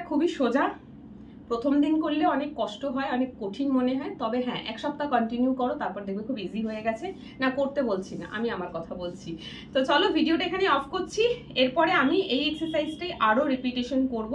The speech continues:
আরও তিনটে রিপিটিশন, মানে সরি, আর twenty into three বলেছি, মানে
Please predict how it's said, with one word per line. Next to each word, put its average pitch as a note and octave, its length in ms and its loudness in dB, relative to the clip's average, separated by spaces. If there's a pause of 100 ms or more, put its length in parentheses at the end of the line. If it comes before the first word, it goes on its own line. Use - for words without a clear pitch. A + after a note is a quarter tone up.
আরও A#3+ 120 4 (160)
তিনটে D4+ 280 4 (120)
রিপিটিশন, B3+ 460 -2 (140)
মানে G3+ 140 0 (100)
সরি, F#3+ 180 -2 (600)
আর G3+ 100 6 (360)
twenty D4 340 6
into F#4 140 4 (100)
three F4 220 2
বলেছি, E4 240 2 (100)
মানে D4+ 120 4